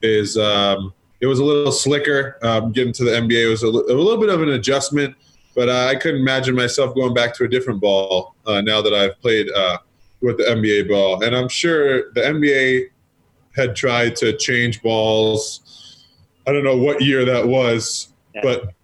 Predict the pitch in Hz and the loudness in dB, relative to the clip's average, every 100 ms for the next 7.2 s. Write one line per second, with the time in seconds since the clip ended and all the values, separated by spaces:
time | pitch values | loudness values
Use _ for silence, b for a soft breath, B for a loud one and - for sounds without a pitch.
0 | _ - 156 143 131 143 127 120 165 156 | _ -6 -2 0 0 0 0 -2 -2 -2
1 | - 156 143 135 135 127 131 131 135 123 | -2 0 2 2 2 2 0 0 0 2
2 | 123 120 123 120 - 131 127 127 139 165 | 0 2 0 0 0 2 2 2 0 0
3 | 156 147 131 131 127 123 - 131 120 107 | 0 0 2 2 2 0 0 0 2 0
4 | 120 113 117 113 104 - 135 127 123 104 | 0 0 0 0 -2 -2 -2 0 0 2
5 | 120 120 135 117 107 117 131 113 110 - | 0 0 -2 -2 -2 -2 -2 -2 -2 -2
6 | 127 117 117 131 117 - 120 113 113 - | -2 0 0 -2 -2 0 0 0 -2 -2
7 | 117 107 | 0 0